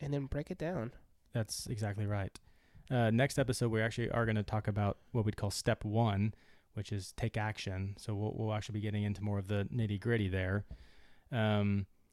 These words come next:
Speaker 2: and then the last thing we wanna talk about in step zero, this is kind of aside from all the others, is go get a checkup. Go, and this might not apply to everybody, but I would say for a, a, a lot of people,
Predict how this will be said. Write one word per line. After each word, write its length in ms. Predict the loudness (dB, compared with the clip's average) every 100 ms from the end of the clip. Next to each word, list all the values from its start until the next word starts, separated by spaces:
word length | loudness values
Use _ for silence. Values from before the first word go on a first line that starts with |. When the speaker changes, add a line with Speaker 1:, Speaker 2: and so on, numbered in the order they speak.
| -20 -20 _ _ _
Speaker 2:
and 140 | 2 4
then 80 |
the 100 | 4
last 400 | 4 4 4 4
thing 140 | 2 4
we 80 | 4
wanna 200 | 2 0
talk 280 | -2 -2
about 200 | 0 0 0
in 60 |
step 280 | -2 -2 -4
zero, 600 | -2 0 2 2 2 0 -4
this 200 | -4 -2
is 160 | -2
kind 160 | 0 0
of 80 | -2
aside 420 | -4 -2 0 0
from 140 | 0
all 60 | 0
the 100 | 2
others, 320 | 0 0 0 0
is 360 | 0 -2 -6 -12 -14 -16 -20 -20 _ _ _ _ _
go 100 | 2
get 160 | 2 0
a 60 |
checkup. 520 | -2 -2 0 -4 -4 -10 -10 -20 -20 _ _ _ _ _ _ _ -4
Go, 300 | 0 4 4
and 120 | 4
this 120 | 4 4
might 140 | 4
not 120 | 4
apply 220 | 4 4
to 60 | 6
everybody, 400 | 4 2 -2 -6 -16 -20 -20 _ _ _ -2
but 140 | 4
I 40 |
would 120 | 4 4
say 200 | 2 0
for 320 | 0 0 2
a, 420 | 0 -2 -2 -2 -2
a, 40 |
a 20 |
lot 300 | 4 4 6
of 100 | 2
people, 500 | 0 -2 0 0 -2